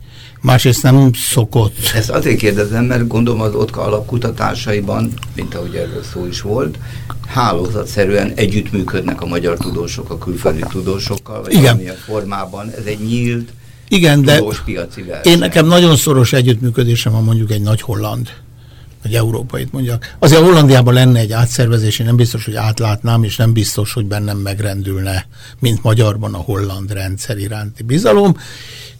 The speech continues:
Speaker 1: Ő, tehát ezt én inkább azt mondanám, hogy nem tudom. Valószínűleg, ha tudnák, hogy pontosan mi ez, és é-, olyan mélyen érdekelni őket, akkor megrendülne, vagy aki tudja, abban megrendült.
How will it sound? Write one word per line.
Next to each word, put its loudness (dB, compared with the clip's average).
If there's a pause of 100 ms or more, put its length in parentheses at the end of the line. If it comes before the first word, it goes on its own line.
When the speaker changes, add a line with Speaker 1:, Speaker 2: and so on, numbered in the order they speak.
(140)
Speaker 1:
Ő, 8 (220)
tehát 6
ezt 4
én 6
inkább 4
azt 0
mondanám, -4
hogy -10
nem -4
tudom. -10
Valószínűleg, 6
ha -6
tudnák, 4
hogy -2
pontosan 2
mi -6
ez, 0
és -4
é-, 0 (360)
olyan 6
mélyen 8
érdekelni 4
őket, 2
akkor -4
megrendülne, -6
vagy -4
aki -6
tudja, -8
abban -10
megrendült. -10